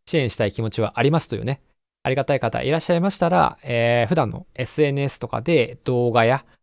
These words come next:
ワークショップのシェア、リツイート、拡散など、えー、していただくだけでも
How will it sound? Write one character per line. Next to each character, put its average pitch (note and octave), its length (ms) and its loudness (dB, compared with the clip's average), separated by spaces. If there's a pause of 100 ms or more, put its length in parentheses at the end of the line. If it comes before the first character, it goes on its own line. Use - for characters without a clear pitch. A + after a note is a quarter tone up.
ワ B2+ 160 4
ー - 20 0
ク - 80 -8
シ - 80 -4
ョ C3 40 0
ッ - 20 -2
プ - 160 -10
の A2+ 260 -4
シ - 200 -2
ェ G2 100 2
ア、 - 120 -6 (360)
リ A#2+ 80 -6
ツ - 120 -2
イ A#2 60 2
ー G#2 40 -2
ト、 - 200 -10 (400)
拡 - 120 -10
散 A#2+ 200 0
な A2 100 0
ど、 - 160 -8 (280)
え A#2 100 -2
ー、 G#2+ 40 -2
し - 80 -14
て E3 100 -2
い D3+ 60 -4
た E3 100 -4
だ D#3 100 0
く - 300 -12
だ B2+ 120 -4
け F#3+ 120 2
で D#3+ 100 4
も D3+ 220 -4